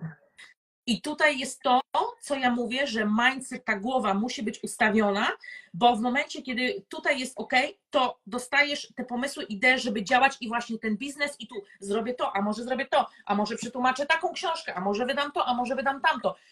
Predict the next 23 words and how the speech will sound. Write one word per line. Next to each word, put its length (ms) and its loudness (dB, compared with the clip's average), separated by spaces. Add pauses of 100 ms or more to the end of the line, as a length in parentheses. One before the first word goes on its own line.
(140)
I 120 -10
nagle, 580 4 (320)
tak 120 -2
jak 100 -2
właśnie 320 -8
ja 60 -4
z 60 -8
moimi 360 -4 (680)
klientkami, 600 -2
y, 220 -4
rozmawiam 360 -2
bardzo 220 -4
często, 480 -2 (380)
e, 460 4
właśnie 220 -4
ze 100 -6
szkoleń 360 0
i 60 -8
tak 140 -2
dalej, 280 -2 (120)
to 280 2
ja 120 0
mówię, 300 -2